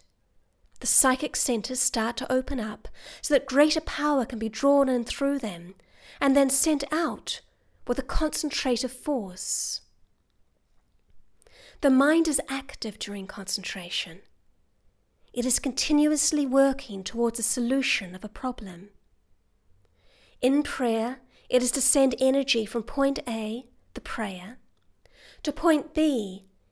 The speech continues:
the destination of that prayer. The mind is active, causing the physical body to reproduce the sound,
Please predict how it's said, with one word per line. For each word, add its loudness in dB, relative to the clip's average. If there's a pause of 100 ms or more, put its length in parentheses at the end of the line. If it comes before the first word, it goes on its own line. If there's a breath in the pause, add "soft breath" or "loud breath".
(140)
the -2
destination 2
of -12
that -12
prayer. -10 (1300)
The 2
mind 2
is -2
active, -10 (440 soft breath)
causing 8
the 2
physical -2
body 0
to -8
reproduce -2
the -6
sound, -6